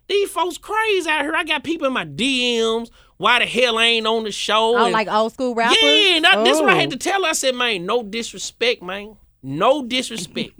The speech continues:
Speaker 2: <laughs>
Speaker 1: But I gotta, I said, "Man, just because you can rap, nigga, don't mean you a motherfucking legend."
Speaker 2: Right.
Speaker 1: Just because you had a song in the nineties,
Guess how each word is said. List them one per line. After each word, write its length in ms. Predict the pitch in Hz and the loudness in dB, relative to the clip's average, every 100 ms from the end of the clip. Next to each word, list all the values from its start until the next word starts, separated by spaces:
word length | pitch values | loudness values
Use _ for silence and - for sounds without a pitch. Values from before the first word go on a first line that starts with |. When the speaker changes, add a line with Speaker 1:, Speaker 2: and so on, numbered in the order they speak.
| - _ | -20 _
Speaker 2:
<laughs> 240 | _ - | _ -2
Speaker 1:
But 100 | 196 | 2
I 80 | 233 | 4
gotta, 320 | 220 202 185 | 2 0 -4
I 40 | 254 | -6
said, 240 | - 226 | -4 -2
"Man, 200 | 240 220 | -2 -2
just 200 | 185 311 | -2 -2
because 360 | 320 - 254 214 | -2 0 0 -2
you 80 | 247 | -6
can 320 | 185 143 123 | -8 -8 -4
rap, 360 | 180 294 254 - _ _ _ _ - | 2 2 2 -4 _ _ _ _ -6
nigga, 260 | 254 311 294 | -2 0 2
don't 240 | 294 277 | 0 0
mean 220 | 285 277 | -2 -2
you 120 | 294 269 | 0 0
a 40 | |
motherfucking 680 | 277 285 247 320 277 226 233 | 0 0 0 -2 -2 -2 -2
legend." 680 | 415 440 285 170 123 - - | 0 0 0 -4 -6 -12 -20
Speaker 2:
Right. 420 | 143 143 139 131 117 | -20 -16 -14 -10 0
Speaker 1:
Just 180 | 285 339 | 2 2
because 300 | 269 277 254 | -4 -6 -4
you 80 | 294 | -4
had 220 | 311 214 | -4 -4
a 80 | 165 | -6
song 1040 | - - 233 277 269 233 175 147 135 135 _ _ _ 226 | -8 -6 -2 0 0 0 0 -4 -8 -12 _ _ _ 0
in 200 | 247 196 | 0 0
the 120 | 165 | -2
nineties, 880 | 143 175 269 285 208 143 131 127 | -2 4 4 4 -2 -4 -6 -8